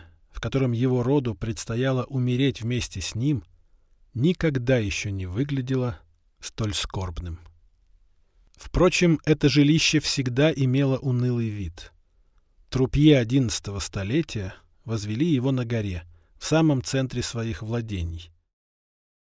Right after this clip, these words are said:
Представьте себе стоящую посреди мрачного леса темную гигантскую скалу, верхушка которой обтесана в крепость. Именно таков этот замок, заметно возвышающийся над своим основанием.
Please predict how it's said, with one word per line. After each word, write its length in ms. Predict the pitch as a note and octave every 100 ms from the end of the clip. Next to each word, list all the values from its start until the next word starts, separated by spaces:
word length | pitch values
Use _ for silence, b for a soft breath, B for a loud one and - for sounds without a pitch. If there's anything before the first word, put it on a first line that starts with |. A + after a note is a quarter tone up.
| _ _ _ _
Представьте 560 | C3+ C3+ - C#3 - G#2+
себе 380 | - A2+ D#3+
стоящую 640 | D#3 - A#2 C3 A#2+ - A2
посреди 480 | A#2 - B2 A#2+ B2
мрачного 560 | A#2+ A#2+ - A2+ G#2+
леса 500 | G#2 C3+ - C3+ B2+ - _ _ _ -
темную 540 | D3+ E3 D3+ D3+ C#3
гигантскую 720 | A#2 A2 B2 A#2+ - - G2
скалу, 560 | - - G2+ G2 C#3+ D#3 b b b
верхушка 600 | G2 A#2 A2 C3+ C3+ -
которой 520 | G#2 G2+ - C#3 D3+ C#3+
обтесана 760 | C3+ B2 - B2 A#2+ B2 B2+
в 80 | -
крепость. 600 | C#3+ D3 F2 F2 - - _ _ _ _ _ _ _
Именно 360 | D#3 F3 E3+ D#3
таков 680 | F3 D#3 - C#3+ - - -
этот 300 | B2 A2 G2
замок, 600 | G#2 D#3 E3 D#3+ - -
заметно 600 | - G#2+ A#2 A#2+ E3 C3+
возвышающийся 1040 | B2+ A#2 A2 G#2+ - C3+ B2+ - B2 A2 B2
над 160 | A#2 -
своим 400 | A#2 A2+ B2 A2
основанием. 760 | - A#2+ A#2 G2+ E2 - -